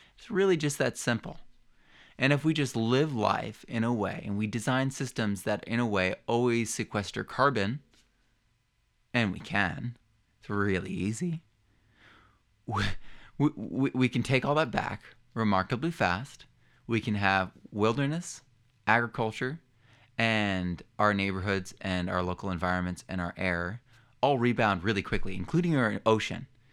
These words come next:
And that's another thing, uh, that my book is different. I have ocean repair. I have large landscape repair 'cause, man, it's time. All these individuals have their own books, have their own programs.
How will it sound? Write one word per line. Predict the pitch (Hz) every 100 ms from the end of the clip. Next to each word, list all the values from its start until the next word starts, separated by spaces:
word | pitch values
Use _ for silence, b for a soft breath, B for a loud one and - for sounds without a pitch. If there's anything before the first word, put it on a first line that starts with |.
| b b
And | 120
that's | 143
another | 160 156 151
thing, | 139 120 98
uh, | 90
that | 98 104
my | 104
book | 95 101 101
is | 85
different. | 107 95 - - B B -
I | 135
have | 160 120
ocean | 123 - 113
repair. | 101 - 101 87 - - - - - - _ b b b
I | -
have | 117
large | 110 113 117 -
landscape | 113 120 117 110 98
repair | 95 95 90
'cause, | - 95
man, | 123 131 135 -
it's | 123
time. | - 156 170 117 139 - _ _ _ _ _ -
All | 131
these | 143 160
individuals | 151 147 139 143 147 143 143
have | 135
their | 127 127
own | 127
books, | 117 135 - - - - b -
have | 117 120
their | 127
own | 127
programs. | 120 - 123 117 104 98 - - -